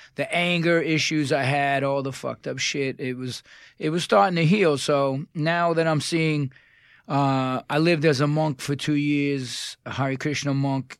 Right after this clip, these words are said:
in, in Hawaii, in, in the hills, and, and, uh, New York. So I just basically took everything I've learned about mindset and what it takes to overcome, uh, adversity in life, and,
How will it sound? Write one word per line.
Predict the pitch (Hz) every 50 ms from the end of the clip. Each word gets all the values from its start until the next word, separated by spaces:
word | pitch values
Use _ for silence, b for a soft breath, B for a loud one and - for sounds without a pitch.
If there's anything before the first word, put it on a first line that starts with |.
| _
in, | - 131 131 131 127 127
in | - 131 131 131 127
Hawaii, | - - 135 131 135 135 135 143 139 135 135 139 135 139 135
in, | 135 135
in | 123 131 131 131
the | 131
hills, | 123 123 143 143 139 135 135 131 131 123 110
and, | 127 131 131 127 131 B B B B B B B B B
and, | 131 127 131 127 127 131
uh, | 131 131
New | 131 131 143 147
York. | 147 147 147 147 143 143 139 135 _ _ _ -
So | - 143 135 135 131 127 120 - _ -
I | 175 185
just | 185 220 202 143 -
basically | 208 202 202 190 - 190 180 156 175 165
took | - - 175 165 160 - 156
everything | 165 165 165 165 147 156 151 147
I've | 147 147 143 131
learned | 143 147 147 151 147 147 143
about | 135 147 139 135 131
mindset | 135 139 143 147 143 143 147 143 139 - - 147 135 131 -
and | 127 131 131 135
what | 139 135
it | 135 131
takes | - - 135 131 123 120 -
to | 139 -
overcome, | 127 131 131 123 127 123 - - 135 131 131 131 120 - - _ _ _ _ _ _ _ _ _ _ _ _ _ _ - - - _
uh, | - 135 135 135 135 135 127 117 B B B B B B B B B B
adversity | - 139 139 127 127 165 170 165 135 - 165 156 151 151 143
in | 143 139 139
life, | 139 139 139 135 135 131 - - b b b b b b b
and, | 135 139 139 139 139 135 131 127 120